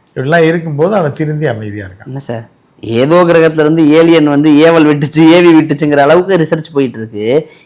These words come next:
Speaker 2: இந்த காலகட்டத்துல ஒரு, ஒரு சுய கட்டுப்பாடு இல்லாத ஒரு மீண்டும் மிருகனை, மிருகத்தை நோக்கி, இப்ப விக்ரம் படத்துல இருக்கும்,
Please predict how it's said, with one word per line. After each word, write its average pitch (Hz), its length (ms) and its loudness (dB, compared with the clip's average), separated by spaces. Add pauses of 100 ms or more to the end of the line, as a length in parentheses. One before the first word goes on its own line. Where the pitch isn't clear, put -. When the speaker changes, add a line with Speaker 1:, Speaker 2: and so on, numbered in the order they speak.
Speaker 2:
இந்த 170 260 -2
காலகட்டத்துல 190 680 0 (220)
ஒரு, 165 160 2 (140)
ஒரு 143 140 0
சுய 214 260 2
கட்டுப்பாடு 180 500 0
இல்லாத 160 540 4
ஒரு 151 220 2
மீண்டும் 214 440 0 (100)
மிருகனை, 190 380 2 (160)
மிருகத்தை 170 360 2
நோக்கி, 143 220 -2
இப்ப 131 140 -4
விக்ரம் 175 240 -2
படத்துல 151 180 2
இருக்கும், 131 220 -4